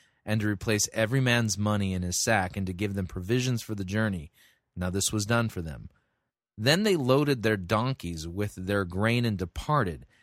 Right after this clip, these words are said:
And as one of them opened his sack to give his donkey fodder at the lodging place,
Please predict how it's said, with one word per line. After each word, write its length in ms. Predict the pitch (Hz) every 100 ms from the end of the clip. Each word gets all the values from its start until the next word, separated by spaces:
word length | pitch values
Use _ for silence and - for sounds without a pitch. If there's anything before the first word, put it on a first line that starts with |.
| _
And 140 | 113 120
as 140 | 110
one 180 | 117 165
of 80 | 180
them 180 | 160 -
opened 360 | 127 143 160 127
his 240 | 117 -
sack 320 | - 127 107
to 100 | -
give 260 | 101 107 117
his 200 | 117 98
donkey 380 | 113 117 123 101
fodder 460 | - 117 127 101
at 180 | 95 95
the 120 | 98
lodging 520 | 95 107 120 131 110 90
place, 360 | - 90 90